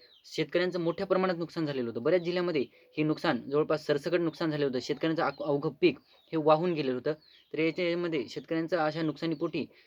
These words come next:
शासनाकडून मदतीची मागणी केली जात होती. जवळपास सात जिल्ह्यांसाठी खरीप हंगामासाठी पंचवीस टक्के अग्रिमची रक्कम मंजूर देखील करण्यात आलेली होती. त्यातच मित्रांनो, आता अगोदर दिवाळी गोड करण्यासाठी सुद्धा ही रक्कम वितरित होणार होती, परंतु, अ, विधानसभेच्या निवडणुकीच्या आचारसंहितेमुळं हे रक-, अ, काम रखडल्या गेलेलं होतं.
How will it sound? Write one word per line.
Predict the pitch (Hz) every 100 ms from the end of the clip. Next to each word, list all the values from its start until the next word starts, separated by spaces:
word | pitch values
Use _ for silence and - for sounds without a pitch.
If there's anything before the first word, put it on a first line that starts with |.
| -
शासनाकडून | 139 131 160 160 165
मदतीची | 139 143 156 160 170
मागणी | 156 143 156
केली | 156 151
जात | 151 139
होती. | 110
जवळपास | 113 139 147 -
सात | 147 147
जिल्ह्यांसाठी | 151 165 160 156 131 - - - -
खरीप | 156 175 165
हंगामासाठी | 156 160 160 170 139 - - _ -
पंचवीस | 151 156 151
टक्के | 160
अग्रिमची | 160 139 156 156 165
रक्कम | 156 151
मंजूर | 135 139 151
देखील | 156 170
करण्यात | 156 147 147
आलेली | 139 123 113
होती. | 117 117
त्यातच | 147 180
मित्रांनो, | 185 170 170 175 - - - -
आता | 151 135
अगोदर | 139 170 170
दिवाळी | 135 151
गोड | 151 160
करण्यासाठी | 165 165 160 156
सुद्धा | 151 151 113
ही | 123 147
रक्कम | 147 165 120 120
वितरित | 131 151
होणार | 143 156
होती, | 147 127
परंतु, | 123 151 156 180 - - - -
अ, | 135
विधानसभेच्या | 135 151 160 165 165 160
निवडणुकीच्या | 143 151 156 151 208
आचारसंहितेमुळं | - 147 147 147 160 139 -
हे | 120 151
रक-, | 151 -
अ, | 135 123
काम | - 151 120
रखडल्या | 120 135 147 151
गेलेलं | 143 139
होतं. | 147 131